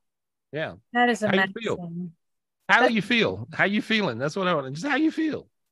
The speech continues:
Speaker 2: I am, like, so lightheaded right now and hot. I
Speaker 1: Good.
Speaker 2: do. It's crazy.
Speaker 1: Good. Good. I see your son in heaven. He blows you a kiss and says he's good now.
Speaker 2: Oh
Speaker 1: Thank
Speaker 2: my
Speaker 1: you.
Speaker 2: gosh. Thank you. Oh my gosh. Thank you, Gary.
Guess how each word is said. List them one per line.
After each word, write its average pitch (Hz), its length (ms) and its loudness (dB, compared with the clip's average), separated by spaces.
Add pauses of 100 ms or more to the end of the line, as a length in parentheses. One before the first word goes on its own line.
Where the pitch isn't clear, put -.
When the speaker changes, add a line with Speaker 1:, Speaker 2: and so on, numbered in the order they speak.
Speaker 2:
I 302 260 2
am, 302 140 0
like, 254 220 2
so 233 220 2
lightheaded 240 720 0
right 208 240 0
now 208 300 -2
and 208 60 -4
hot. 247 640 2 (1500)
I 196 60 -8
Speaker 1:
Good. 311 340 -4
Speaker 2:
do. - 320 -8
It's - 160 -18
crazy. 254 680 0 (280)
Speaker 1:
Good. 107 120 -16
Good. 117 260 -4 (300)
I 131 60 -6
see 185 160 -4
your 185 140 -2
son 170 300 -2
in 135 120 -6
heaven. 127 360 -2
He 110 80 -6
blows 123 380 -2
you 120 80 -4
a 104 40 -6
kiss 113 300 -6
and 104 140 -12
says 104 200 -6
he's 101 160 -6
good 113 240 -4
now. 294 340 4
Speaker 2:
Oh - 20 4
Speaker 1:
Thank 285 120 2
Speaker 2:
my 254 140 4
Speaker 1:
you. 220 60 -4
Speaker 2:
gosh. 233 400 2
Thank 269 420 -2
you. 196 560 -6 (180)
Oh 240 220 4
my 185 160 0
gosh. 185 380 -2
Thank 226 360 0
you, 190 140 -12
Gary. 160 480 -6